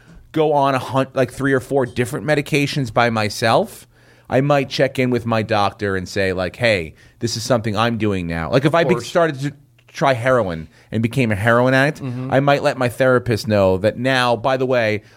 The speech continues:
Speaker 1: along with, uh, the nothing you give me, I'm s-, I'm taking heroin on my own.
Speaker 2: Well, I, I'll, I'll say,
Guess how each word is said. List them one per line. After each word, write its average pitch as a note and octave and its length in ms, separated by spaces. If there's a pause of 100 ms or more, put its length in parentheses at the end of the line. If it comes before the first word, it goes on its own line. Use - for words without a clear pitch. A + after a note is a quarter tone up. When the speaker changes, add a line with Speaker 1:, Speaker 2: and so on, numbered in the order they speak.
(120)
Speaker 1:
along D3 480
with, B2+ 320
uh, A2+ 260
the C3 160
nothing C#3 380
you C3+ 160
give A#2+ 240
me, G2 260
I'm A#2+ 180
s-, - 220
I'm B2 160
taking A2 300
heroin G#2 400
on F#2 140
my F2+ 160
own. E2+ 340 (1040)
Speaker 2:
Well, A3 140
I, G3 160
I'll, G3 200
I'll G3 140
say, F#3 260